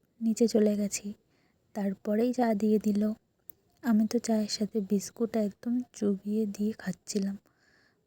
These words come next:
খুব ভাল লাগে খেতে কিন্তু। আর আমার সাথে দেখা করার জন্য এই যে বাচ্চারা সব চলে এসছে।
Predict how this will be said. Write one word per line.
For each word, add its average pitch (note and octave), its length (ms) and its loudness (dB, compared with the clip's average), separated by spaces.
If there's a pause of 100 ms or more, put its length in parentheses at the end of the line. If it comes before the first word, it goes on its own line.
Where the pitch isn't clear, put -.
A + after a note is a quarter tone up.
খুব C4+ 220 2
ভাল A3 180 2
লাগে G3+ 340 2
খেতে G3 320 -10
কিন্তু। F#3+ 360 -6 (1000)
আর G3+ 220 0 (400)
আমার B3+ 280 0
সাথে A#3+ 280 8
দেখা G#3 240 6
করার G3+ 380 4
জন্য G#3 260 0 (360)
এই A#3 180 2
যে D4 140 -4 (640)
বাচ্চারা G#3+ 600 -4
সব A3 280 -2
চলে G#3 240 0
এসছে। G#3 300 -2